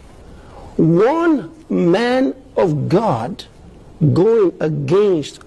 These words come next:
God, sinning against God. The only things you might find will be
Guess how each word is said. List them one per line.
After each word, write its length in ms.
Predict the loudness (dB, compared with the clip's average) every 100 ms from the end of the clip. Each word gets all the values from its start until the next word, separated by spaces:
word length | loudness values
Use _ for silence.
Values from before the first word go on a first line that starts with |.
| -6 -2
God, 560 | -2 -2 -4 -8 -16 -18 -18 -18 -18 -20 -20 -20 -20 -14
sinning 560 | -6 -4 0 2 4 2
against 640 | 0 2 2 2 -2 -10 -8 -2
God. 580 | 0 0 -4 -8 -16 -20 -20 -20 -2
The 160 | 2 4
only 180 | 2
things 360 | 0 0 0 2
you 60 | 0
might 200 | 0 -6
find 800 | -12 -2 0 0 -2 -8 -14 -16 -20 -20 -20 -6
will 140 | 0 2
be 380 | 2 2 0